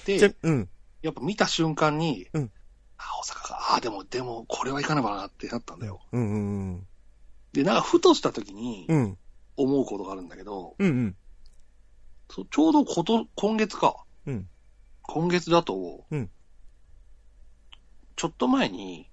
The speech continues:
Speaker 2: うん。
Speaker 1: アイドルマスターの、
Speaker 2: うん。
Speaker 1: アイドルマスターシンデレラガールズのライブが、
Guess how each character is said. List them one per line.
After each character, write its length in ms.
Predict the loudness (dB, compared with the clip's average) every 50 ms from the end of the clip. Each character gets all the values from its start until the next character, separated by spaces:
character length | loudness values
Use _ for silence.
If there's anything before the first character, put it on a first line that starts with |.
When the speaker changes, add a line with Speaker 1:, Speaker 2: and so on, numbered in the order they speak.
| -16 -6 -4
Speaker 2:
う 60 | -4
ん。 120 | -4 -4 -8 -16 -20 -20 -20 -20 -20 -20 -20 -20 -20 -20 -20 -20 -20 -20 -20 -20 -20 -20 -20 -2
Speaker 1:
ア 120 | 2 2 2
イ 40 | 4
ド 100 | 2 0
ル 100 | 2 2
マ 160 | 2 0 0
ス 80 | -2
タ 240 | -6 -8 -6 -6 -6
ー 20 | -8
の、 360 | -6 -6 -6 -6 -6 -10 -16 -12 -8
Speaker 2:
う 80 | -6
ん。 140 | -6 -6 -8 -10 -18 -20 -20 -20 -20 -16 -10 -8 -8 -8 -4
Speaker 1:
ア 120 | 0 0 4
イ 60 | 4
ド 80 | 4
ル 80 | 4 4
マ 120 | 2 0
ス 60 | 0 0
タ 120 | -2 -2
ー 60 | -2
シ 160 | -2 -6 -4 -4
ン 100 | -2 0
デ 120 | 0 0
レ 80 | 0 0
ラ 80 | -2 0
ガ 140 | 0 2 0
ー 40 | 0
ル 60 | -2
ズ 120 | -4 -10
の 120 | -12 -12 -12
ラ 180 | -10 -8 -8
イ 80 | -8 -10
ブ 160 | -10 -12 -6
が、 260 | -2 0 0 0 -2